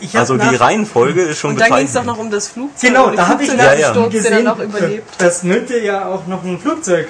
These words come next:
Speaker 1: äh, Notlandung in Stuttgart, glaub ich, war's, äh, überle-, überlebt hat. Und dann sieht man da das Flugzeug, äh,
Speaker 2: Mit
Speaker 1: auf der Rollbahn
Speaker 2: brennenden
Speaker 1: mit brennenden
Speaker 2: <laughs>
Speaker 1: Funken
Speaker 2: Triebwerken
Speaker 1: sprühen.
Speaker 2: und so, ja.
Speaker 1: Ähm, ja, der Münte ist nicht tot zu kriegen.
Speaker 2: Ja.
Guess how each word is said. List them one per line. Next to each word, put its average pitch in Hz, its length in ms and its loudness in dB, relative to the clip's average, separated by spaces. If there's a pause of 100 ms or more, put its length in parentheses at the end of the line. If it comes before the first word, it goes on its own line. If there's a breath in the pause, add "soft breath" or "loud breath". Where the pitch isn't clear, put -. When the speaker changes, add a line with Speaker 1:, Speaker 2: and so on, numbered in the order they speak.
(120)
Speaker 1:
äh, 170 240 -2
Notlandung 170 580 -2
in 165 200 -8
Stuttgart, 185 480 -4
glaub 139 180 -10
ich, 147 180 -12
war's, 139 320 -8
äh, 147 300 -10
überle-, 147 400 -8 (240)
überlebt 160 400 -6
hat. 208 140 -8
Und 190 100 -6
dann 175 120 -4
sieht 190 160 -10
man 202 180 -4
da 170 100 -8
das 160 160 -8
Flugzeug, 226 600 -4
äh, 202 120 -6
Speaker 2:
Mit - 120 -2
Speaker 1:
auf 180 140 -8
der 165 140 0
Rollbahn 160 480 2
Speaker 2:
brennenden 139 280 -2
Speaker 1:
mit - 120 -2
brennenden 196 480 2
Speaker 2:
<laughs> 180 160 0
Speaker 1:
Funken 226 320 2
Speaker 2:
Triebwerken 185 380 2
Speaker 1:
sprühen. 180 160 2
Speaker 2:
und 226 200 0
so, 147 140 0 (260)
ja. 170 260 -2
Speaker 1:
Ähm, 160 160 -2 (280)
ja, 165 200 -2
der 190 200 -2
Münte 202 300 -4
ist 190 160 -2
nicht 202 160 -8
tot 226 180 -10
zu 160 120 -8
kriegen. 139 320 -12
Speaker 2:
Ja. 127 280 0